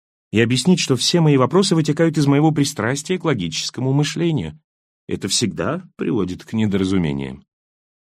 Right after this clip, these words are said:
«Не выношу этих торгашей смертью», изрек, наконец, Силверс, успокоившись. «И тем не менее, я выудил из него на пять тысяч больше, чем была оценена картина.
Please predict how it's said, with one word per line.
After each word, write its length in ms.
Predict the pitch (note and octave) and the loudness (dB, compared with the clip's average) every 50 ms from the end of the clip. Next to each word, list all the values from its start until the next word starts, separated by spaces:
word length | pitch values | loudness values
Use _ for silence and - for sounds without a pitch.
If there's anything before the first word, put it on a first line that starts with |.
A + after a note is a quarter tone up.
| _ _ _ _ _ _ _ | _ _ _ _ _ _ _
«Не 180 | - D#2 F#2 G#2 | -2 0 2 2
выношу 460 | A2+ B2 C3 B2 - - C#3 C#3+ C#3 | 4 2 2 2 2 4 6 6 6
этих 480 | C3 A#2+ G#2 - F#2 E2 - - _ _ _ | 6 4 2 0 -4 -6 -6 -10 _ _ _
торгашей 500 | - F2 F2 D#2 G2 F#2 - - F#2 E2 | -6 -4 -2 -2 -2 -2 -2 -2 -2 -2
смертью», 720 | - - - - - D#2 F#2 E2+ - - - - A#1+ B1 - _ _ _ _ _ _ _ _ _ - | -4 -6 -8 -6 -2 0 0 0 -2 -6 -12 -16 -16 -18 -18 _ _ _ _ _ _ _ _ _ -6
изрек, 400 | D#2 D#2 D2+ E2 F2 F#2 F2+ - | -6 -6 -2 0 0 0 0 0
наконец, 400 | F2+ E2 D#2+ E2 D#2+ D#2 D2+ D#2 | -4 -4 -4 -4 -4 -4 -4 -6
Силверс, 500 | - - G#2 A#2 B2+ A#2+ A2+ G2+ - - | -6 -2 0 0 0 0 0 -2 -4 -8
успокоившись. 800 | G2+ - - F2 D#2 E2+ D2+ D2 C2+ - - - - - - _ _ - - | -10 -8 -10 -10 -8 -6 -6 -6 -8 -8 -14 -16 -18 -18 -20 _ _ -18 -6
«И 120 | - G2+ F#2+ | -4 0 2
тем 140 | C3 F3 | 4 4
не 100 | F#3+ F#3+ | 6 6
менее, 500 | F3 D3 C3+ B2 A#2 A2 G#2 F#2+ G2 - _ _ _ _ _ _ _ _ _ _ _ _ | 4 4 2 2 0 0 -2 -4 -6 -10 _ _ _ _ _ _ _ _ _ _ _ _
я 300 | - C#2+ F2+ A2+ B2+ A2+ | -6 -2 0 0 0 0
выудил 520 | F#2 G2+ C3+ D3+ D3+ C#3 B2+ A2+ A#2+ A2+ A2 | 2 2 4 6 6 6 4 4 2 2 2
из 120 | G2+ F2 | 2 2
него 200 | G2+ A2 C#3 D3+ | 2 2 2 2
на 100 | C#3 A2 | 2 2
пять 260 | G2 A#2 A2 F#2+ - | 2 0 -2 -2 -4
тысяч 320 | - A#2 - - E2 D#2 E2 | -6 -6 -6 -6 -8 -10 -4
больше, 400 | D#2+ B2 F3 F3 D3+ - F#2+ - | 0 2 2 2 2 -2 -4 -2
чем 220 | - B2+ C3+ A#2+ | 0 0 2 4
была 180 | G2+ A2 C#3 C#3 | 4 4 4 4
оценена 420 | B2+ - - A2+ A2+ A#2+ C#3 C#3 | 2 2 0 0 0 2 2 2
картина. 560 | - A#2+ G#2 G2+ - D3+ C3 G2+ D#2+ D#2 - | 2 0 -2 0 2 2 2 2 0 -2 -6